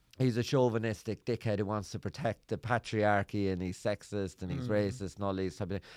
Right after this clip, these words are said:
Speaker 1: But in his mind, he might be thinking, "I'm doing it because I'm,"
Speaker 2: So I agree with that
Speaker 1: Yeah.
Speaker 2: completely, that,
Speaker 1: So
Speaker 2: like,
Speaker 1: it's hard to know which, uh, where he's coming from.
Speaker 2: So there's a,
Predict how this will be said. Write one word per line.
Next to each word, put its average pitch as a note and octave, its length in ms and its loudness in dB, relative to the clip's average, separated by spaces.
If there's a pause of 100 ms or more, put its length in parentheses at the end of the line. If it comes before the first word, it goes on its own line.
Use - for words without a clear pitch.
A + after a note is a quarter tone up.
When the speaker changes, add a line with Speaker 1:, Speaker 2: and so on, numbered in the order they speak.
(140)
Speaker 1:
But B2+ 120 4
in C3+ 120 4
his G#3+ 300 6
mind, B2+ 280 4
he A#2+ 120 4
might A2 220 0
be G2+ 80 -4
thinking, G#2 500 -4 (560)
"I'm C3+ 260 4
doing B2 220 6
it A2+ 80 2
because A#2 300 4
I'm," A#2 160 6
Speaker 2:
So A2+ 100 4
I G#3+ 120 8
agree F#3 180 6
with D3+ 100 2
that D3+ 200 2
Speaker 1:
Yeah. D#3 220 8
Speaker 2:
completely, D3 260 2
that, C3+ 160 -2
Speaker 1:
So C#3 80 -2
Speaker 2:
like, E3 100 8
Speaker 1:
it's D3+ 220 6
hard F3 240 6
to D3 80 -4
know D#3 120 4
which, C#3+ 260 4
uh, C#3+ 140 2
where C#3+ 240 6
he's C3+ 140 2
coming F3 300 4
from. - 140 -6
Speaker 2:
So F3 140 4
there's E3+ 200 0
a, F3 160 8